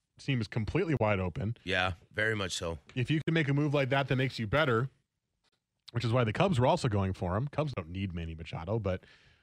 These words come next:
Speaker 1: they certainly could use Manny Machado. Um,
Speaker 2: The C-
Speaker 1: makes you better.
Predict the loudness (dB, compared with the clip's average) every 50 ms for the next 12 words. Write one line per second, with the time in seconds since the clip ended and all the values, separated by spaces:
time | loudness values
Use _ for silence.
0 | _ _ -12 -6 -4 -4 -2 0 0 0 2 2 2 2 2 2 2 2 2 2
1 | 2 2 2 2 2 2 2 0 0 -4 -8 -20 -20 -20 _ -12 -4 0 2 4
2 | 4 6 6 4 4 0 -2 -6 -10 -12 -12 -12 -14 -18 -18 _ _ _ _ _
3 | _ _ _ -16 -12 -6 -2 2 2 2 2 2 0 2 4 4 2 2 -2